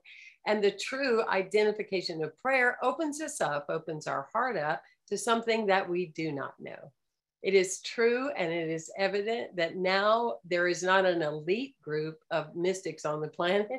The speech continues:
<laughs> because we are coming out of two or three years of never knowing what's going to happen next with the pandemic and everything else. So it has opened our heart to a vulnerability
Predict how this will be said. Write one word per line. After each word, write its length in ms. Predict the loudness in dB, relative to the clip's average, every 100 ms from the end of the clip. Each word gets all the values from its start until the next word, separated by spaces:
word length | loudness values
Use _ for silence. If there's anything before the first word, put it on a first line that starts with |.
| -10
<laughs> 220 | -18 -18 -8
because 320 | 2 2 4
we 160 | 4
are 180 | 4 2
coming 340 | 4 4 6 6
out 120 | 4
of 160 | 2 0
two 220 | 0 2
or 100 | 0
three 320 | 0 0 0
years 400 | 0 0 -2 -4 -2
of 180 | -2 0
never 320 | 2 4 4
knowing 380 | 4 4 2 0
what's 260 | 0 0 0
going 240 | -2 0
to 120 | -2
happen 460 | -2 -4 -4 -4 -2
next 520 | 0 2 0 -6 -18 _ _
with 120 | -6 -6
the 80 |
pandemic 680 | -4 0 0 0 -2 -2 -2
and 140 | -2 0
everything 500 | 0 -2 -6 -6 -2
else. 320 | -2 -2 -6 -20 -20
So 180 | -2 2
it 60 | 2
has 260 | 2 2
opened 480 | 0 0 0 -2 2
our 200 | 4 4
heart 520 | 2 0 0 -2 -8 -4
to 100 | -2
a 100 | -2
vulnerability 1040 | 0 2 2 0 -4 -6 -6 -8 -10 -12